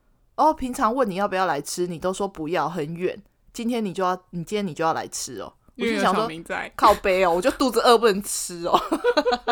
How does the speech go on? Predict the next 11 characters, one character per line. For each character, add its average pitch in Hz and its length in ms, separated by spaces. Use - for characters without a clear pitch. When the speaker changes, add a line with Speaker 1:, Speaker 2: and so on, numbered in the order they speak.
Speaker 1:
<laughs> - 1000
超 247 300
气， 247 220
因 320 60
为 427 60
我 294 80
那 302 120
时 320 80
候 349 80
想 240 140
说 285 220